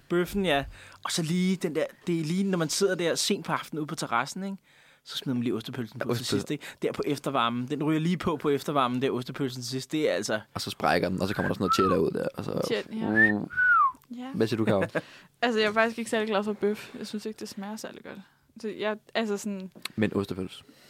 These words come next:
Speaker 1: Det
Speaker 3: Øh, altså,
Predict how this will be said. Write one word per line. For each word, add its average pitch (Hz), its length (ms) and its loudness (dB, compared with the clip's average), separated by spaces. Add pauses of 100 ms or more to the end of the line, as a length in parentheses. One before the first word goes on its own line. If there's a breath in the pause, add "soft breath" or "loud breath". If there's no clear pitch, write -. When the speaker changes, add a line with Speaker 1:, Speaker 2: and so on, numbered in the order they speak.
(260)
Speaker 1:
Det 120 260 -8 (680)
Speaker 3:
Øh, 262 580 6
altså, 254 400 8